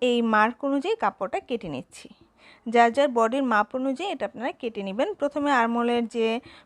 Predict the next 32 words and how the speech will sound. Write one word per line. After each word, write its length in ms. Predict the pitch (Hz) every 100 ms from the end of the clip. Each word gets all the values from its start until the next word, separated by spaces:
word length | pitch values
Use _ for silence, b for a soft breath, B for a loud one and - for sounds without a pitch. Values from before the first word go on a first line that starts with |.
| -
প্রথম 400 | 254 254 359 311
দাগটা 380 | 202 196 - 370
সেটা 240 | 277 233
কেটে 260 | 220 208 196
নিয়েছি 560 | 190 196 - - 403 554 b b b -
এবং 260 | 202 214
এখানে 300 | 214 - 254
সেলাইয়ের 480 | 320 - 254 247 254
অংশটুকু 560 | 233 240 - 277 - 453
চিহ্নিত 420 | - 262 208 190
করে 280 | 175 170 156
নিচ্ছি। 460 | 123 - - 214 226 - _ _ _
এরপর 400 | - 277 311 320
আমি 240 | 277 269 247
এখান 340 | 254 294 277
থেকে 240 | 294 294
হচ্ছে 360 | 294 285 - 359
জামার 400 | 262 233 226 240
যে 120 | 247
পেছনের 460 | 240 233 - 311 311
পাটটা 420 | 233 214 - 359
সেটা 380 | - 269 226 220
সরিয়ে 360 | - 226 220
নিচ্ছি। 380 | 214 214 - 370
সরিয়ে 320 | - 330 302
নিয়ে 140 | 285 294
সামনের 400 | - 247 233 240
পাটটা 280 | 220 220 330
এভাবে 220 | 233 208
ভাঁজ 340 | 220 202 -
করে 260 | - 202 196
রাখলাম। 420 | 190 - 277